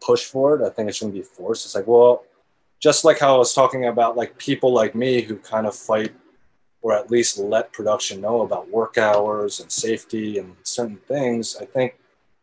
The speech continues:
there needs to be a level of, uh, uh, what's the word, like, wisdom or something, where they're kind of acknowledged, like, as producers, like, you know, to the writers, like, "Listen, I think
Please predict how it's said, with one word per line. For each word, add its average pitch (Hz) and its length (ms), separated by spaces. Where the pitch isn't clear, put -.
there 117 80
needs 139 180
to 139 60
be 127 120
a 113 80
level 110 460
of, 92 160
uh, 87 260
uh, 82 240
what's - 180
the 113 120
word, 98 500
like, 92 180
wisdom 117 720
or 87 320
something, - 400
where 135 140
they're 185 100
kind 165 280
of 151 200
acknowledged, 107 640
like, 95 140
as 95 140
producers, 107 840
like, 98 180
you 107 80
know, 98 140
to 92 160
the 95 80
writers, 98 420
like, 95 160
"Listen, 113 320
I 95 60
think 151 320